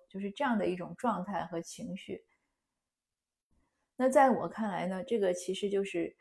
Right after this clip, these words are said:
在强调，他们自己在强调什么呢？在强调什么是我做不到的，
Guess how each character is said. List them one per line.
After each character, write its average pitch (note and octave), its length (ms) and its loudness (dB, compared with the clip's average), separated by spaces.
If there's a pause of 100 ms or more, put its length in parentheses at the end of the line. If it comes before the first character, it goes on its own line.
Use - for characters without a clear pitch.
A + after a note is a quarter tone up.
(360)
在 G3+ 180 4
强 F3 420 -4
调， A3 320 2 (140)
他 - 140 -2
们 A3 100 2
自 A3 180 -2
己 E3+ 120 0
在 F3+ 160 2
强 F3 260 -4
调 G3+ 180 0
什 G3+ 160 -6
么 E3+ 60 -6
呢？ F3+ 100 -4
在 G3 160 -2
强 F3+ 240 -10
调 G3 240 -2 (600)
什 - 320 0
么 A3 120 8
是 B3 140 4
我 - 120 6
做 G#3 220 6
不 F3 120 0
到 F3 220 -2
的， A2 240 -10